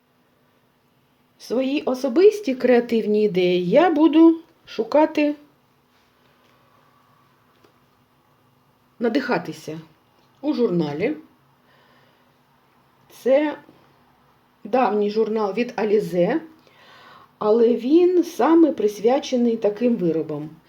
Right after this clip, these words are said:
І саме для, м, пряжі секційного забарвлення. Тут є такі приклади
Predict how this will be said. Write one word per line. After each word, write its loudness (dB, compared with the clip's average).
І -4
саме 6
для, 2
м, -4
пряжі 0
секційного -2
забарвлення. -6
Тут -8
є 0
такі -4
приклади -4